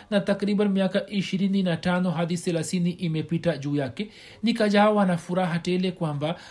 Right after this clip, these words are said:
Mwenyezi Mungu, maombi yangu ambayo yatahusika nami na maswahaba zangu,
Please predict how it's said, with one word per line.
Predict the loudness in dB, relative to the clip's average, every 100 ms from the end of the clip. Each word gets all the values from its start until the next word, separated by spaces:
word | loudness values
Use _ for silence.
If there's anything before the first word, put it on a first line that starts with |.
| -4
Mwenyezi | 2 4 4 4
Mungu, | 4 2 0 -2 -8 -10 0
maombi | 4 4 0 0
yangu | 0 -2 0
ambayo | 2 4 4 4 0
yatahusika | 0 0 2 0 0 -2 -2 0
nami | 2 2 2 0
na | 0 -2
maswahaba | -4 0 0 0 -2
zangu, | 0 -2 -2 -4